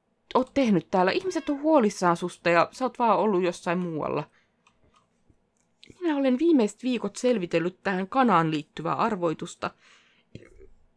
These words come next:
Röyhtäilen tässä samalla, anteeksi, olen sika. Ja minusta tuntuu, että olen vihdoinkin keksinyt ratkaisun. Mm. Kanaan liittyvä arvoitus, kot, kot.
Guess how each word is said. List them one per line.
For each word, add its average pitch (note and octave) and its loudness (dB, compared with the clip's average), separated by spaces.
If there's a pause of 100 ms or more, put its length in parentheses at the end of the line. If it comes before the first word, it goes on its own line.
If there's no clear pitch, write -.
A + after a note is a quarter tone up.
(400)
Röyhtäilen D#3+ 0
tässä - -12
samalla, - -4
anteeksi, - -6
olen - -8
sika. - -2 (420)
Ja G#3 0
minusta C#4+ -2
tuntuu, G#3+ -2
että F3+ -2
olen F#3 -2
vihdoinkin E3+ -4
keksinyt - -6
ratkaisun. - -6 (920)
Mm. D#3+ 0 (1700)
Kanaan E3+ -6
liittyvä D3+ -8
arvoitus, - -10
kot, - -8
kot. - -12